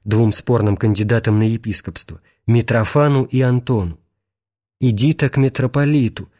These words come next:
да кого нам пришлет, то наш владыка».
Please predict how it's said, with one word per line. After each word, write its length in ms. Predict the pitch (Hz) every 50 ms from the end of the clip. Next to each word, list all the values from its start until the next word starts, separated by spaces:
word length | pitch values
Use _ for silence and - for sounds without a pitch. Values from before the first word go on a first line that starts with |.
| _ _ -
да 160 | 110 123 120
кого 380 | - 131 123 113 120 123 120
нам 260 | 113 117 113 110 104 95
пришлет, 680 | - 107 110 101 - - 127 135 151 170 170 - - - _ _ _ -
то 160 | 127 127 135
наш 320 | 117 113 120 120 - -
владыка». 540 | 110 113 117 120 107 101 92 85 - - -